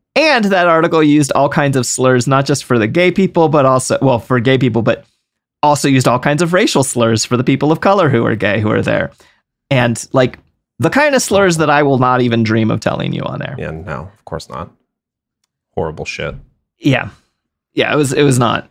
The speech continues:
Speaker 1: not good. And the other reason that they picketed is they actually, so they banned ads from using the words gay or homosexual <laughs> because those were obscene.
Speaker 2: Oh my God.
Speaker 1: One protest
Speaker 2: Cool.
Speaker 1: sign.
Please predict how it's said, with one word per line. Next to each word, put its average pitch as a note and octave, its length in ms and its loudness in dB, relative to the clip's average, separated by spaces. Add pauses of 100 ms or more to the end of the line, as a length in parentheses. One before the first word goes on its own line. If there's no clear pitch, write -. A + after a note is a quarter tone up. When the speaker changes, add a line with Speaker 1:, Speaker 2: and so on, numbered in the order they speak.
Speaker 1:
not B2+ 280 0
good. - 220 -4 (360)
And D3 120 0
the D#3+ 100 2
other C4 220 2
reason A2+ 520 0 (120)
that A2 120 -4
they A#2 100 0
picketed G#2+ 560 -2 (480)
is C3+ 140 0
they D#3 160 4
actually, F3+ 480 -2 (400)
so - 300 0 (180)
they E3 200 0
banned E3 400 2
ads C#3+ 400 -2
from C#3 160 0
using C3+ 280 2
the B2+ 80 2
words A#2+ 260 0
gay B2 460 2
or C3 140 2
homosexual A#2 840 0
<laughs> - 0 -
because A#2 360 -4
those C#3 280 2
were G#2 160 -4
obscene. - 520 -4 (600)
Speaker 2:
Oh G#2 100 -16
my F#2+ 160 -20
God. - 340 -12 (1300)
Speaker 1:
One E3 300 2
protest D#3 380 2
Speaker 2:
Cool. A2+ 80 2
Speaker 1:
sign. B2 320 2